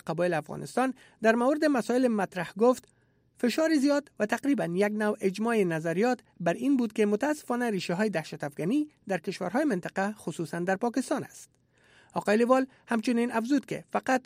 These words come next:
فشار بین‌المللی می‌تواند پاکستان را وادارد دست از حمایت دهشت افغانان و تندروان بکشد و در برابر آن مبارزه کند. ظاهراً حکومت افغانستان مخالف حصارگیری در امتداد سرحد با پاکستان است، زیرا دو کشور هنوز هم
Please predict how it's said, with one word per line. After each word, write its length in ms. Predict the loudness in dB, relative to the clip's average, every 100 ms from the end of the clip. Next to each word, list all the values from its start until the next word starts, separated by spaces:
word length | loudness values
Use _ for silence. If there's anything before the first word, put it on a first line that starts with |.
| -2
فشار 360 | 0 2 4
بین‌المللی 580 | 4 4 2 0 0 2
می‌تواند 580 | 2 0 -2 0 0 -2 -8 _
پاکستان 480 | 0 2 0 0 2
را 120 | 2
وادارد 540 | 4 2 4 4 2 0 _ _ 0
دست 240 | 0 0 2
از 240 | 2 2
حمایت 320 | -2 -2 -2
دهشت 360 | -2 -2 -4 -8
افغانان 360 | -6 -2 0 0
و 140 | -2
تندروان 480 | -4 -6 -2 0 0
بکشد 380 | 0 2 2 0
و 100 | -2
در 160 | -2 -4
برابر 360 | -6 -8 -6 -4
آن 180 | -2
مبارزه 440 | 0 2 2 0 -2
کند. 280 | -4 -18 _ _ _ _ _ _ _ _ 0
ظاهراً 400 | 4 6 6 2 0 _
حکومت 340 | 0 2 2
افغانستان 540 | 2 0 -2 -2 -4 -4
مخالف 400 | -4 -2 -4 -4
حصارگیری 760 | -4 -4 -6 -6 -4 0 0 -2 -12 -4 0
در 160 | 0 0
امتداد 640 | -2 0 2 2 2 0 -2
سرحد 440 | -6 -6 -4 -4
با 100 | -4
پاکستان 480 | -8 -12 -4 -4 -4
است، 260 | -6 -18 _
زیرا 380 | 0 2 2 0 _ -6
دو 80 | -6
کشور 400 | -6 -4 -4 -4
هنوز 320 | -6 -10 -8
هم 220 | -6 -6